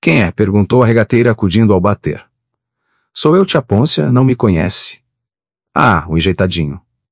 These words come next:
Ora, esta minha língua escorrega e é um Deus nos acuda.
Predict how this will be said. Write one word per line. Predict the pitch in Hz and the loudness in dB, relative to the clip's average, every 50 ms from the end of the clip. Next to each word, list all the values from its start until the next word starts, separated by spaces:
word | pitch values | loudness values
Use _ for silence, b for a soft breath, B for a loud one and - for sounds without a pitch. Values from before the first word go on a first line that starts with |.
| _ _ _ _ _ _ - - | _ _ _ _ _ _ -4 0
Ora, | 135 127 110 92 85 - - _ - | 2 2 2 0 -2 -6 -12 _ -10
esta | - - - | -6 -2 0
minha | 120 123 139 139 131 | 2 2 2 4 4
língua | 117 104 120 135 139 117 107 104 | 4 4 4 4 4 4 4 2
escorrega | 95 - - 107 90 95 110 131 139 156 170 | 2 2 0 0 0 2 0 0 2 0 0
e | 165 113 131 | 0 2 2
é | 127 | 2
um | 127 117 | 4 4
Deus | 98 101 101 110 101 - | 4 4 2 2 2 2
nos | 104 92 95 | 0 0 0
acuda. | 95 - - - 80 73 73 - - - | -2 -4 -4 -6 -8 -6 -6 -8 -10 -12